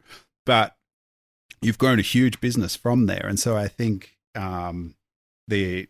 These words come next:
the ceiling is, yeah, twenty mil might be a bit small, <laughs> I think.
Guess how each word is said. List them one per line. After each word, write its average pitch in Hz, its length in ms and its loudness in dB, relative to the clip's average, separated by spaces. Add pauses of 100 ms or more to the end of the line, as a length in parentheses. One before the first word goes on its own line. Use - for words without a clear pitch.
the 95 100 -4
ceiling 120 760 0
is, 92 600 -6
yeah, 117 200 -4
twenty 147 280 0
mil 113 280 0
might 107 260 -2
be 110 100 -2
a 98 60 -2
bit 104 180 -4
small, 131 440 2
<laughs> 110 40 4
I 98 80 0
think. - 440 2